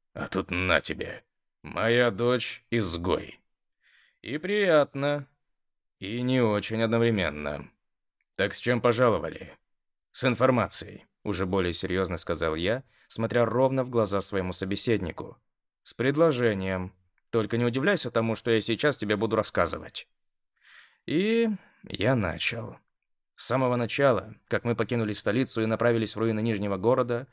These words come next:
как мы там страдали, умирали, теряли, превозмогали, как мы отыскали правительственный бункер, где узнали про другие проекты. Не стал рассказывать, что мы ранее побывали у иного, рассказал, что смогли подчинить ии,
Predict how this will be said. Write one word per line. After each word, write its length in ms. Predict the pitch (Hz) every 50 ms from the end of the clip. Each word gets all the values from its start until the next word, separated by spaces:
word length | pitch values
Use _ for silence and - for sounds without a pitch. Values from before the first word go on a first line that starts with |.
| _ _ _ _ _
как 160 | - 117 113 -
мы 120 | 127 127
там 180 | - 127 127 113
страдали, 760 | - - 123 120 117 101 113 120 135 139 135 131 127 139 - -
умирали, 800 | - 82 87 85 85 92 107 117 120 123 123 127 123 131 135 _
теряли, 680 | - - 92 85 82 82 98 113 117 117 117 117 123 127 _ _ _ -
превозмогали, 920 | - - 78 80 - 85 85 87 87 104 113 110 95 - 69 69 71 - _ _ _ _ _ _ _ -
как 180 | - 117 - 113
мы 160 | 139 147 143
отыскали 600 | 135 151 147 135 - - - 151 151 147 147 147
правительственный 720 | 143 - 139 135 131 135 - 135 127 - - 131 127 135 131
бункер, 520 | 113 107 107 101 92 90 - 98 98 95
где 180 | 95 87 95 92
узнали 500 | 92 92 87 90 90 101 113 110 110 107
про 160 | - 107 101
другие 360 | 92 95 98 87 87 90 87
проекты. 720 | - 90 98 101 107 101 90 - - - - 64 62 - _ _ _ _ - - - _ -
Не 240 | - 85 123 156 170
стал 360 | - - - 190 131 107 95
рассказывать, 580 | 90 80 - - 107 98 90 87 92 92 90
что 140 | - - 101
мы 160 | 98 98 98
ранее 340 | 95 92 87 80 80 80 80
побывали 460 | - 82 85 92 87 85 82 82 87 -
у 120 | 90 95
иного, 540 | 95 95 113 147 156 131 90 - 71 76 - _ _ _ _ _ _
рассказал, 520 | - 87 85 - - 87 78 76 80 80 80
что 160 | - - 90
смогли 340 | - - 95 92 80 85 92
подчинить 520 | - 101 - - - 107 110 113 - - -
ии, 460 | 139 143 160 175 165 123 85 - -